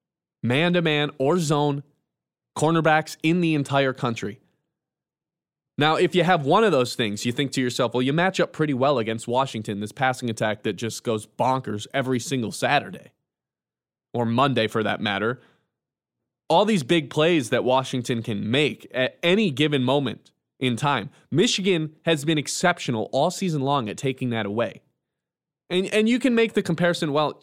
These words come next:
who'd you play in the Big Ten?" That's fine. That's fine, because when Michigan played Ohio State, they only allowed three plays for the Buckeyes in which they went more than twenty yards.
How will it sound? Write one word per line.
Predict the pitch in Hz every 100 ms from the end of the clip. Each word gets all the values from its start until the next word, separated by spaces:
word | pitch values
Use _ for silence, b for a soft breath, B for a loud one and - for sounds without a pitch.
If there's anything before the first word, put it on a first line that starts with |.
| -
who'd | 233 190
you |
play | 127 - 202
in | 190
the | 120
Big | 127 139
Ten?" | - 170 117 - _ _ _ -
That's | 254
fine. | - 113 107 139 - _ _ _ _ _ _ _ _ _ -
That's | 214 -
fine, | 131 113
because | 123 143 151
when | 143 147
Michigan | 175 202 190 175
played | - - 196 202 - 131
Ohio | 113 160 147
State, | 104 - 220 311 214 _ _ _ _ _ _ _ _ _ _ _ _ _ -
they |
only | 220 262
allowed | 262 214 202 165
three | - - 139 196 254
plays | 220 185 202 175
for | - 147
the | 131
Buckeyes | 131 131 123 123
in | - 151
which | 143 151 -
they | 147
went | 135 139 -
more | 123 143 180
than | 180 127
twenty | 117 135 151 165
yards. | 151 120 196 - - -